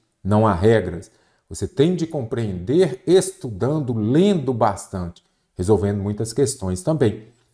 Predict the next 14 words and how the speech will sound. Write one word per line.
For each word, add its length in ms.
Questão 360
de 100
nível 320
superior. 720
E 80
agora, 360
primeiro 420
ponto, 460
regência 420
verbal, 460
preciso 420
localizar 600
os 120
verbos. 500